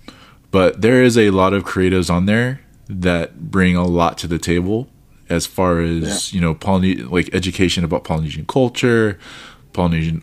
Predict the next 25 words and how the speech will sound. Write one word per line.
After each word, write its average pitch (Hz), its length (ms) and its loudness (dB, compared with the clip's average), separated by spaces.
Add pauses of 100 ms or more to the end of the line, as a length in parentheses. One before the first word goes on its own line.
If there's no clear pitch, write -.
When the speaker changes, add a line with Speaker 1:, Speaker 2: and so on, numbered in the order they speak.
(120)
Speaker 1:
art, 92 420 0
Polynesian 85 640 -2
style, 87 600 -2
stu-, - 280 -4
anything 110 460 0
that 104 80 0
has 95 140 -2
to - 80 -4
do 92 40 2
with 87 100 -2
Polynesian 80 340 -2
culture. 87 360 -2 (580)
I 90 140 2
think 101 580 0
that 87 460 -2
social 95 360 -2
media 87 420 2
is 82 200 -4
our 80 200 -4
gateway 80 480 -2
to 95 260 -4
that, 104 340 -2
and 82 160 -4
hopefully 85 720 -2
that, 80 200 -2